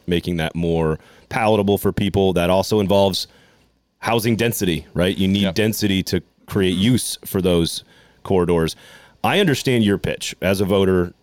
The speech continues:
Speaker 1: I understand what you're saying about the bus lanes and maximizing that and that being the first step. My question is, how do we get from that step to the second step, to the third step, to the, like,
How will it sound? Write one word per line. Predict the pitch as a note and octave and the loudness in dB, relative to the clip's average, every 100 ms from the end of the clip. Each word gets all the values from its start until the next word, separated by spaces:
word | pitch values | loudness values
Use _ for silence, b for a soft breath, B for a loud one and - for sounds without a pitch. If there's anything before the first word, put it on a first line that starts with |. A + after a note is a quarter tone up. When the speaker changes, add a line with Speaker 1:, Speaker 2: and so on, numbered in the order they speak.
| _ _ F#2 | _ _ -6
Speaker 1:
I | F#2 | -2
understand | G2 - G2+ F#2 | 0 0 -2 0
what | F2 | 0
you're | F2 | -2
saying | - F2+ E2+ | -2 -2 -2
about | D#2 D#2 D#2 | -2 -2 -4
the | E2 | -4
bus | D#2 E2+ - | -2 -4 -2
lanes | E2 D#2+ D2+ | -4 -4 -4
and | D#2 | -6
maximizing | D#2 D#2 - E2 D2+ D#2+ | -6 -6 -4 -4 -4 -4
that | D#2 D#2 | -4 -4
and | E2+ | -6
that | D#2 | -4
being | E2+ | -4
the | D#2 | -4
first | - D#2 - | -6 -6 -6
step. | - D2 - - | -4 -4 -6 -4
My | F#2+ G#2+ | -2 -2
question | A2 A#2 G#2 - G2 | -2 -2 -2 -2 -2
is, | E2+ D#2+ - b b b b b b b | 0 -2 -10 b b b b b b b
how | - B2+ B2 | -6 -2 0
do | A#2+ | 2
we | G#2+ | 0
get | E2+ G#2 - | 0 -4 -4
from | G#2+ F2+ | -4 -2
that | D#2+ F#2 - | -2 -2 -4
step | - G2+ F2+ - | -4 -2 -2 -4
to | - D#2+ | -6 -4
the | D2+ | -4
second | - B2 B2+ | -4 -4 -4
step, | - A#2+ A2+ | -2 -2 -2
to | - | -4
the | E2 | -6
third | - A2+ A2 | -2 0 0
step, | - G#2 - | -2 -4 -2
to | G2 | 0
the, | |
like, | F2+ F2 | 0 -2